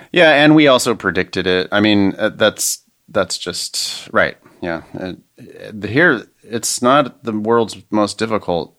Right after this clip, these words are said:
I mean, it's hard to follow that argument, I think.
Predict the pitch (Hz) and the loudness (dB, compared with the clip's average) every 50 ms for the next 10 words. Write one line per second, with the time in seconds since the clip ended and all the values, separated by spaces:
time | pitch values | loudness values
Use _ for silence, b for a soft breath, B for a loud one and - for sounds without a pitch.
0 | _ - 113 120 123 120 110 - - - 120 123 156 165 131 - - 107 101 107 | _ 0 2 2 2 2 0 -2 -4 -2 0 0 0 0 -2 -4 0 2 2 4
1 | 107 104 92 85 - - - 92 101 120 127 147 156 165 170 170 131 92 156 147 | 4 4 2 0 0 0 -2 -2 -2 -2 -2 -2 -2 0 -2 -2 -2 -4 -6 -6
2 | - 165 175 180 - - - _ | -4 -2 -2 -2 -4 -6 -12 _